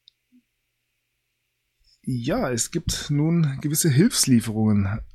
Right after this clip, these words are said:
aus dem Ausland nach Italien. Und eigentlich wäre das jetzt ein, eine Riesenchance gewesen für die Europäische Union, sich hier zu zeigen und ja auch den Italienern zu zeigen, dass man zusammensteht.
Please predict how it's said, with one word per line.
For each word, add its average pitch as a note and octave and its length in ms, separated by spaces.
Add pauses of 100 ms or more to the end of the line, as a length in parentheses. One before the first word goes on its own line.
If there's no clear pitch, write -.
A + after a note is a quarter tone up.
(160)
aus C3 260
dem C3+ 240
Ausland A#2+ 800
nach A2+ 280
Italien. B2 680 (800)
Und A2 520 (340)
eigentlich A2 720
wäre G2+ 160
das G2 180
jetzt - 380
ein, G2 300 (480)
eine A2+ 180
Riesenchance C3 560
gewesen F#2+ 360
für - 160
die G#2+ 160
Europäische G#2 560
Union, G2+ 340
sich F#2+ 180
hier F#2+ 220 (380)
zu G2 100
zeigen G2+ 480 (520)
und F2+ 640 (840)
ja A2 220
auch F#2+ 120
den G2+ 160
Italienern G2+ 420
zu - 100
zeigen, F#2+ 480
dass F#2+ 240
man F2+ 380 (260)
zusammensteht. G#2+ 640